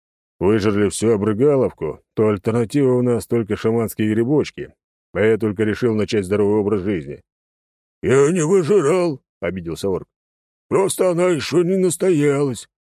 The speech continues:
Это ж понимать нужно. Там целый процесс". "Менделеев хренов. Процесс у него", — буркнул Алекс, но снова взял стакан и глотнул, матюкнувшись. "Ты хотел рассказать про помощь принцессе", —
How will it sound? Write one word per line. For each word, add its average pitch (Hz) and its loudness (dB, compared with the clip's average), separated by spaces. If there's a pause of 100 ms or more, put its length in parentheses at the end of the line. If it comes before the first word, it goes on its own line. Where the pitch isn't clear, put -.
(200)
Это 135 -4
ж - -12
понимать 165 0 (100)
нужно. 123 -2 (320)
Там 139 -2
целый 170 2
процесс". 135 -4 (880)
"Менделеев 120 0
хренов. 117 -4 (520)
Процесс 123 -2
у 117 -2
него", — 117 -2 (340)
буркнул 87 -4
Алекс, 71 -8 (500)
но 147 -2
снова 143 0
взял 120 0
стакан 104 -4
и 92 -2
глотнул, 101 -2
матюкнувшись. - -10 (1120)
"Ты 147 0
хотел 165 0
рассказать 156 -2
про 135 -4
помощь 143 -2
принцессе", — 143 -4